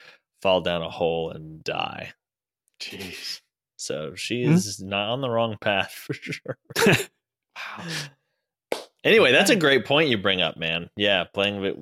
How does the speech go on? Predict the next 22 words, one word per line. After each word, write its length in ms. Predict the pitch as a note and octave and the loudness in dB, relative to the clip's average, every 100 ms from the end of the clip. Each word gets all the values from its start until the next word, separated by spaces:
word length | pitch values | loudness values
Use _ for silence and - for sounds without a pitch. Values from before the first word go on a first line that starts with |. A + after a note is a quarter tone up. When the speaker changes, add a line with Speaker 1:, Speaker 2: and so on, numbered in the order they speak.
| F#2 | -6
Speaker 1:
video 280 | G2 F#2+ F2+ | -2 0 0
games 240 | F2+ F2 | -2 -6
with 100 | E2 | -10
people 240 | F2+ E2+ E2+ | -10 -10 -8
who, 300 | F2 E2 - _ _ - | -8 -8 -12 _ _ -18
who 80 | E2 | -12
don't 460 | E2+ E2+ E2 - - - | -6 -6 -8 -14 -18 -18
or 140 | D#2+ - | -18 -10
can't. 400 | F#2 E2 - - _ _ _ _ A#2+ | -6 -6 -8 -20 _ _ _ _ -10
Speaker 2:
Mm. 320 | A2+ G2 F#2 _ _ _ _ _ _ _ _ _ _ _ _ _ - | -8 -10 -14 _ _ _ _ _ _ _ _ _ _ _ _ _ -4
Speaker 3:
It's, 280 | A#2+ G#2+ G2+ | 0 2 2
Speaker 2:
You're 80 | D3+ | 4
right, 40 | D3+ | 2
Speaker 3:
it's 80 | F#2+ | 4
Speaker 2:
yeah. 40 | |
Speaker 3:
bizarre. 580 | D#3 C#3+ A2 A#2 C#3+ G#2 | 4 6 6 6 6 6
Speaker 2:
Yeah. 60 | A2 | 4
Speaker 3:
Like, 160 | G#2+ | 2
it, 200 | B2 B2+ | 2 4
it, 80 | C3+ B2+ A#2+ | 4 4 4
it's 140 | - | 2
like, 240 | A#2+ - | -2 -2